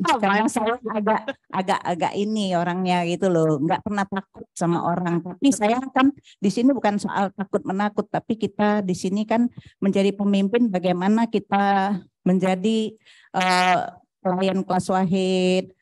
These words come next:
Speaker 2: harus mengalahkan diri sendiri. Makanya saya butuh yang namanya, eh, edukasi. Jadi saya berharap sekali rekan-rekan dan semua mem-, mem-, mem-, menginspirasi bahwa saya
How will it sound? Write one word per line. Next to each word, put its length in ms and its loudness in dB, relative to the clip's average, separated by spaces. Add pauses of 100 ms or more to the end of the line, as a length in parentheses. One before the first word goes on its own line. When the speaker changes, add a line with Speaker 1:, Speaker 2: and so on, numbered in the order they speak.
Speaker 2:
harus 320 0
mengalahkan 560 2
diri 240 4
sendiri. 800 2
Makanya 400 2
saya 240 -2
butuh 480 0
yang 240 2
namanya, 560 2 (320)
eh, 400 4
edukasi. 960 0
Jadi 320 0
saya 160 4
berharap 480 2 (220)
sekali 840 0
rekan-rekan 560 0
dan 160 0
semua 400 0 (800)
mem-, 400 4
mem-, 560 4
mem-, 0 - (480)
menginspirasi 1300 0
bahwa 380 -2
saya 320 0